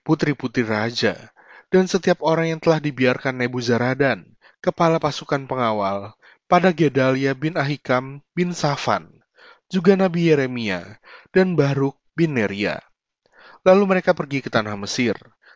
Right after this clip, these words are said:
sebab mereka tidak mau mendengarkan suara Tuhan. Maka sampailah mereka di Tahpanhes. Yeremia bernubuat bahwa Mesir akan ditaklukkan oleh Nebukadnezar.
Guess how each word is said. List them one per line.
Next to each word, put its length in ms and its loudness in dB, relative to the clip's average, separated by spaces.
sebab 320 2
mereka 320 -2
tidak 240 -4
mau 160 -4
mendengarkan 560 -4
suara 240 0
Tuhan. 560 -6
Maka 240 0
sampailah 480 0
mereka 400 -2
di 160 -10
Tahpanhes. 1300 -6
Yeremia 560 2
bernubuat 800 -2
bahwa 320 -2
Mesir 400 -2
akan 320 -4
ditaklukkan 560 -4
oleh 240 -2
Nebukadnezar. 1040 -4